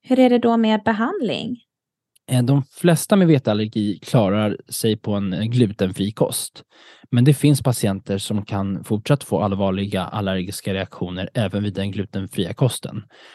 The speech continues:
Speaker 2: Och då kan det bli en väldigt begränsande allergi.
Speaker 1: Mm, mm, precis, så är det ju. Och jag tänkte att vi ska gå över till den allra sista allergin för idag, nämligen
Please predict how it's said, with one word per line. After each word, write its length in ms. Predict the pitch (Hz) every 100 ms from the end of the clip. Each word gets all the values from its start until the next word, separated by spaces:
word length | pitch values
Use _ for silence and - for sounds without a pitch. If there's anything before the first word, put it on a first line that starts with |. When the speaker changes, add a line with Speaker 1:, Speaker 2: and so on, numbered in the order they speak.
| - _
Speaker 2:
Och 80 | 120
då 140 | 113
kan 240 | 127 117 110
det 60 |
bli 180 | 95 120
en 140 | 101 95
väldigt 280 | 87 90
begränsande 600 | - 98 127 113 95 87
allergi. 460 | 92 92 90 60 - _ _ _ _ _ -
Speaker 1:
Mm, 300 | 196 151 190 208
mm, 280 | 175 165 185
precis, 460 | - 185 - - -
så 80 | 202
är 180 | 170
det 100 | 151
ju. 280 | 76 - 220 214 - - - - _
Och 220 | 254 - -
jag 140 | - 247
tänkte 240 | 262 214
att 140 | 190 175
vi 60 |
ska 180 | 170 170
gå 120 | 165
över 200 | 156 156
till 300 | 156 - 147
den 180 | 143 160
allra 220 | - 208 190
sista 360 | 262 254 -
allergin 500 | 254 185 156 151 147
för 200 | 170 202
idag, 460 | 208 214 - 65 175
nämligen 540 | 214 208 180 160 165